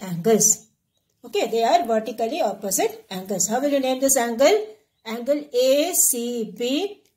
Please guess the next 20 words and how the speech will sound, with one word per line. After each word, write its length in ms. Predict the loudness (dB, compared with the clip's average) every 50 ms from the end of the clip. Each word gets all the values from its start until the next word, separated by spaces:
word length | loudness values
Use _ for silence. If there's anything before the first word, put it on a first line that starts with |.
| _ -8
equals 480 | -6 -6 -4 2 6 6 6 6 4 0 -2
angle 400 | -4 -4 -2 0 4 4 4 4 2 -2 -8 -14 -12
D 480 | -6 -4 -2 0 0 0 -2 -2 -4 -4
C 520 | -4 -2 -2 -2 -4 -4 -4 -6 -6 -10 _ -12
E. 180 | -12 -12 -12 -12 _ _ _ _ _ _ _ _ _ _ _ _ _ _ _ _ _ _ -14
Okay, 240 | -8 0 2 2 2
these 260 | 4 2 2 2 2
two 140 | 0 0 0
angles 460 | 0 0 -2 -2 -2 -2 -2 0 0
are 120 | 0 0 -2
vertically 640 | -2 -2 -2 -2 -2 -6 -6 -6 -4 -2 -2 0 -2
opposite 560 | -2 -4 -4 -4 -2 -2 -2 -2 -4 -10 -10
angles. 480 | -8 -8 -6 -6 -6 -4 -6 -6 -8 -10 _ _ _ _ _ _ _ _ _ _ _ _ _ _ _ _ _ _ _ _ _ _ _ _ _ _ _ _ 0
So, 320 | 6 8 8 8 8 6 2 -10 -18 _ _ _ _ -6
these 260 | -2 0 2 2 2
angles 320 | 2 2 2 2 2 2
also 260 | 2 0 2 2 2
will 140 | 2 0 0
be 100 | -2 -4
equal. 440 | -6 -4 -6 -6 -6 -6 -10 -10